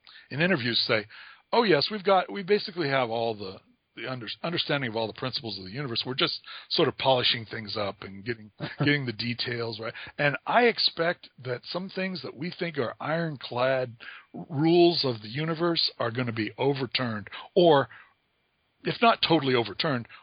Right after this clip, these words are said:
Speaker 1: we're gonna go to another h-, higher level of detail that, that shows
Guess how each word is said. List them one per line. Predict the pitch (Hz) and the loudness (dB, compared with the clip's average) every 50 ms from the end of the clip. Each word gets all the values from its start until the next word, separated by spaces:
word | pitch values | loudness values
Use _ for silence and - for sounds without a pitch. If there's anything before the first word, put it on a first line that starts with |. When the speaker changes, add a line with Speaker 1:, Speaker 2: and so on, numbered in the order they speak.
| _ _ | _ _
Speaker 1:
we're | - 151 135 | 0 2 2
gonna | 156 156 139 | 2 2 4
go | 127 147 143 | 6 6 6
to | 135 - 139 135 | 6 4 2 2
another | 131 135 139 139 131 127 113 | 2 4 2 2 2 0 -2
h-, | - - - - _ _ _ _ - | -4 -6 -8 -10 _ _ _ _ -8
higher | - - - 165 170 151 143 | -4 0 2 4 4 4 4
level | 131 131 139 139 127 120 110 107 104 - - - - - - _ _ _ | 4 4 4 4 2 0 -2 -4 -6 -8 -16 -20 -20 -20 -20 _ _ _
of | 135 123 120 113 107 104 107 104 | -4 -4 -4 -4 -6 -12 -14 -8
detail | 117 151 160 - - - 131 120 113 117 | -4 -4 -4 -4 -4 -4 -4 -4 -4 -4
that, | 110 113 107 107 - - - - _ _ _ _ _ | -4 -6 -6 -8 -10 -16 -20 -20 _ _ _ _ _
that | 131 113 117 117 123 - | -14 -8 -8 -8 -4 -2
shows | - - - - 147 143 139 135 127 117 - | 0 0 0 2 0 0 -2 -2 -2 -4 -6